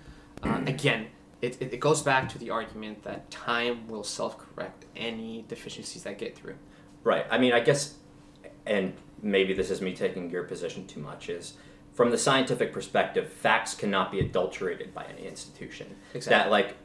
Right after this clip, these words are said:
Speaker 2: no matter how much of a restriction an institution imposes, it will not change the facts as they exi-,
Speaker 1: So,
Speaker 2: as they, as they exist in the
Speaker 1: even
Speaker 2: universe.
Speaker 1: if they're adulterated,
Speaker 2: Right.
Speaker 1: uh, it will come to light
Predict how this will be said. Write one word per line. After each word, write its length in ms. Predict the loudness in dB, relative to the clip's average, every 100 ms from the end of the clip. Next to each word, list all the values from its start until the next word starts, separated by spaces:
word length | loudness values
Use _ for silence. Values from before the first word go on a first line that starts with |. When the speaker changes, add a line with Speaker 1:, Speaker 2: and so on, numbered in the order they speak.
| -20 -6
Speaker 2:
no 180 | 4 6
matter 240 | 8 6 4
how 180 | 4
much 220 | 4 4 4
of 80 |
a 40 | 2
restriction 540 | 2 2 0 2 0
an 80 | 0
institution 560 | -2 -4 -6 -6 -4 -4
imposes, 540 | -6 0 0 0 -2
it 160 | -4 2
will 160 | 2
not 220 | 2 -2
change 340 | -4 -4 -4 -8
the 60 | -2
facts 300 | -2 0 -2
as 120 | -2
they 160 | -2
exi-, 480 | -4 -8 -6 -2 -2
Speaker 1:
So, 140 | 2 4
Speaker 2:
as 140 | 6
they, 200 | 6 8
as 160 | 6 8
they 100 | 6
exist 300 | 4 -2 -2
in 80 | -2
the 60 |
Speaker 1:
even 200 | 4 6 6
Speaker 2:
universe. 120 | 4
Speaker 1:
if 60 | 2
they're 140 | 2
adulterated, 580 | 2 2 -2 -4 -10 -12 -10
Speaker 2:
Right. 240 | -2 -2 -2 -14 -20 -10
Speaker 1:
uh, 340 | -4 -4 -4 -8 -16 -16 -14 -14 -18 -20 -20 -20 -20 -14 0
it 140 | 0
will 80 | 0
come 280 | -2 -2 -2
to 100 | -2
light 220 | -4 -6